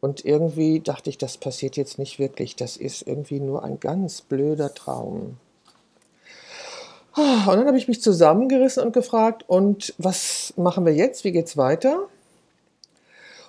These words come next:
Und um festzustellen, wie weit dieser Krebs bereits gewachsen ist,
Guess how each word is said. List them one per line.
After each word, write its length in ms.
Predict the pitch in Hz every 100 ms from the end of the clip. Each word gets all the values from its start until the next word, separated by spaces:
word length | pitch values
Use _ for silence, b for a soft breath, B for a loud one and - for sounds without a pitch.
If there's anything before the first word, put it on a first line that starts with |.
| _
Und 180 | 190 208
um 100 | 180
festzustellen, 760 | 262 285 - 214 - 156 156
wie 140 | 170
weit 240 | 156 170 202
dieser 240 | 202 175
Krebs 340 | 170 170 170 -
bereits 380 | 175 151 147
gewachsen 540 | - 135 156 - - 147
ist, 420 | 143 185 - -